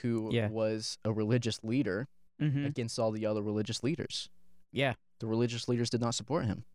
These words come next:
Speaker 2: Mm-hmm.
Speaker 1: and they killed him. Anyways, here's back to, he s-,
Speaker 2: <laughs>
Speaker 1: says, "Give
Speaker 2: Yeah.
Speaker 1: others the right to form their own convictions. Let me be clear.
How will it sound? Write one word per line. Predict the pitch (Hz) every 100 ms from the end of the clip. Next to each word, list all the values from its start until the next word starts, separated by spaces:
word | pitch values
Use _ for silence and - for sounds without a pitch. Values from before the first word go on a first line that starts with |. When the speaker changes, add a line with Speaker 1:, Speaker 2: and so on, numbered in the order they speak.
| -
Speaker 2:
Mm-hmm. | 151 165 190 - _ -
Speaker 1:
and | 104
they | 98
killed | 165 160
him. | - - - - - - - - - -
Anyways, | - 107 - - - - - - - - - - - - - -
here's | 147 175 165 - - -
back | 123 - -
to, | - -
he |
s-, | 120 - -
Speaker 2:
<laughs> |
Speaker 1:
says, | 156 170 - 117
"Give | - 233
Speaker 2:
Yeah. | 214
Speaker 1:
others | 190 170 156
the | 131
right | 139 135
to | 123
form | - 135 131
their | 120
own | 120 113
convictions. | 113 110 - 92 82 - - - - -
Let | 98 175
me | 190
be | 180 185
clear. | - 269 208 -